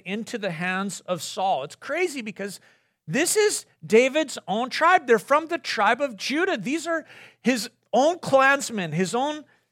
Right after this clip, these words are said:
brothers, his own extended family. And this is the second time they betray him into the hands of Saul. And, you know, you kind of think this, well, you know, we might be tempted to say this with, you know,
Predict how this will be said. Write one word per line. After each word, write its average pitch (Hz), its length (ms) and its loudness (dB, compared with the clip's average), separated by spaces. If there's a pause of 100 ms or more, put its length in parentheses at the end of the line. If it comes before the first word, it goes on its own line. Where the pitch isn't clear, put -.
(140)
brothers, 208 580 2
his 208 220 0
own 277 240 -2
extended 247 680 -4
family. 208 640 -6
And 170 220 -8
this 240 180 -4
is 247 140 -12
the 190 100 -12
second 247 480 -8
time 233 380 -6 (600)
they 196 300 -2 (260)
betray 220 520 -2
him 247 240 -4
into 220 180 -6
the 208 120 -6
hands 196 280 -4
of 185 100 -10
Saul. 220 360 0
And, 160 160 -6 (760)
you 165 120 -8
know, 185 100 -6
you 185 120 -6
kind 208 200 -6
of 214 80 -10
think 196 180 -12
this, 226 240 -6
well, 175 300 -4
you 170 160 -10
know, 175 80 -8
we 180 100 -8
might 214 220 0
be 240 80 -10
tempted 175 340 -12
to 151 80 -14
say 175 220 -8
this 196 240 -10
with, 160 160 -10 (160)
you 165 100 -12
know, 156 180 -8